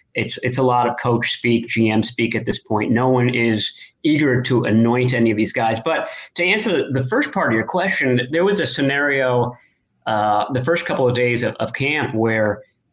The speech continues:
Trey Lance, uh, was a little bit late on throwing to, to Deebo Samuel, uh, who had broken, you know, deep down the field, and it wasn't a great throw, but it still was enough to get there. And Samuel,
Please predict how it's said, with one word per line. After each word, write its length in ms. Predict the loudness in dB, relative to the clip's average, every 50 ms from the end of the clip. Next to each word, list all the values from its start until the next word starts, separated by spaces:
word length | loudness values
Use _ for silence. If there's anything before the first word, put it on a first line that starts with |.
| _ -10
Trey 180 | -6 -2 0 0
Lance, 500 | 0 0 0 0 0 0 0 -2 0 0
uh, 120 | 0 0
was 180 | 2 0 2 2
a 60 | 2
little 160 | 2 2 2
bit 120 | 0 0
late 320 | 0 0 0 2 0 0 0
on 200 | 0 0 -2 -2
throwing 340 | 0 0 0 2 2 0 0
to, 320 | 0 0 0 0 -2 -2 -4
to 140 | -4 -4 -2
Deebo 400 | 0 0 0 2 2 0 0 0
Samuel, 760 | 0 -2 0 2 2 2 2 2 2 2 2 0 -2 -4 _ _ _ _ _ _ _
uh, 280 | -4 -2 0 0 0 0
who 100 | 0 0
had 120 | 0 0 0
broken, 560 | 0 0 0 0 0 2 2 2 0 -2 -6 _ _ -6
you 140 | -4 -4 -4
know, 140 | -4 -6 -12 _ -20 -20 -20 _ _ -10 -4
deep 240 | -2 0 0 0
down 180 | 0 0 0 0
the 80 | 0 -2
field, 480 | -2 -2 0 2 2 2 2 2 2
and 240 | 2 2 2 2 0 -4 -8 -20 -20 -20 _ _ -4 -2
it 80 | 0
wasn't 280 | 0 2 2 2 2 2
a 40 | 2
great 300 | 2 2 2 0 0 -2
throw, 400 | -2 0 0 2 2 2 2 2
but 120 | 2 0
it 120 | 0 -2 -4
still 500 | -6 -4 -2 0 0 2 2 2 2 2
was 180 | 2 2 2
enough 420 | 2 4 4 2 2 0 -2 -4 -4
to 100 | -6 -6
get 340 | -4 -2 -2 -2 -2 -4
there. 300 | -4 -2 -2 0 0 0
And 140 | -2 -2 -4
Samuel, 680 | -6 -4 -2 0 0 2 2 2 2 2 0 -2 -4